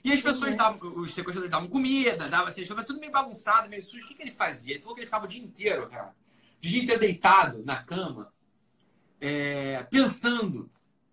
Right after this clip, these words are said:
Speaker 1: na, na vida que não tava acontecendo, ficava deitado na cama o dia inteiro lá, é, meio chorando, com autopiedade,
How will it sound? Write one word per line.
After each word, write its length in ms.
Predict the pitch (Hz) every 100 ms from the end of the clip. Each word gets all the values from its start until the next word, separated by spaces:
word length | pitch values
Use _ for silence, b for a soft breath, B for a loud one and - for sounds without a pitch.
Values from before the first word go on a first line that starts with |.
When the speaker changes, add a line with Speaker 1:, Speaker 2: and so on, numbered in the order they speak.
| _ -
Speaker 1:
na, 300 | 180 190 180
na 160 | 180
vida 260 | 151 202 185
que 120 | 185
não 100 | 175
tava 160 | 165 160
acontecendo, 800 | 170 170 180 - 185 175 170 165
ficava 180 | 190
deitado 380 | 185 180 180 175
na 140 | 170 156
cama 360 | 190 190 170
o 40 | 160
dia 140 | 202
inteiro 520 | 196 - 190 190 156
lá, 440 | 147 156 160 135 - b b
é, 800 | 131 139 127 127 123 120 107 - b _
meio 180 | 185 185
chorando, 800 | - 190 151 180 185 170 147 143
com 100 | 135
autopiedade, 1200 | 135 - 175 170 135 156 170 156 143 123 135